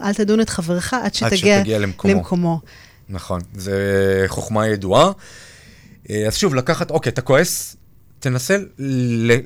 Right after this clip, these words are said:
Speaker 2: ל-, לאמץ את הצד של הצד מין-, אה, של המ-, את העמדות והדעות של הצד מנגד. למה הוא כועס?
Speaker 1: למה
Speaker 2: למה
Speaker 1: הוא
Speaker 2: אתה כועס?
Speaker 1: אני חושבת שזה אפילו יותר למה אתה כועס, איפה
Speaker 2: למה
Speaker 1: זה
Speaker 2: אתה
Speaker 1: פגש
Speaker 2: כועס?
Speaker 1: אותך.
Speaker 2: נכון.
Speaker 1: אנחנו אלופים בכל, כל, כל הזמן להאשים, להגיד, "הוא עצבני היום,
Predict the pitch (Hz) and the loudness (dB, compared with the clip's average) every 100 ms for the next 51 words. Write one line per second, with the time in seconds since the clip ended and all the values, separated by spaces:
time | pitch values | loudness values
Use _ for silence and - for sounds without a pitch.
0 | 120 110 110 110 107 117 165 175 127 120 | 2 2 2 2 2 4 2 0 -6 -4
1 | - 113 - 95 - 98 101 101 - 101 | -2 -2 -4 -4 -2 -4 -4 -8 -12 -12
2 | - 101 98 98 - _ _ _ _ - | -4 -2 -2 -4 -10 _ _ _ _ -10
3 | - 95 107 107 104 160 127 104 104 110 | -6 -4 -2 0 4 4 4 -2 -2 -4
4 | - 90 - 101 92 95 92 92 165 220 | -6 -10 -8 -8 -8 -10 -8 -4 -4 -4
5 | 131 85 - - 208 180 180 139 170 156 | -6 -8 -10 -16 -14 -8 -2 -2 -2 -6
6 | 156 107 78 - - - 185 180 247 277 | -8 -8 -10 -12 -18 -12 -8 -6 -6 -6
7 | 202 - 226 190 202 185 180 175 - 165 | -4 -4 -4 -6 -6 -4 -4 -6 -6 -8
8 | - 156 202 196 196 190 123 175 - - | -6 -8 -6 -2 -2 -2 0 0 -2 -6
9 | - 101 - 85 180 - 202 208 - 285 | -6 -6 -6 -4 -4 -2 -2 0 -2 -2
10 | 254 226 226 226 269 277 262 269 269 240 | -2 -2 -2 -2 -2 -2 -2 -2 -2 -2
11 | 196 175 - 190 175 170 180 202 - - | 0 0 0 -2 -2 -2 -2 -4 -6 -12
12 | - - - - - 262 - 220 226 220 | -12 -20 -20 -8 2 2 2 0 2 2
13 | 214 214 214 | 2 0 -2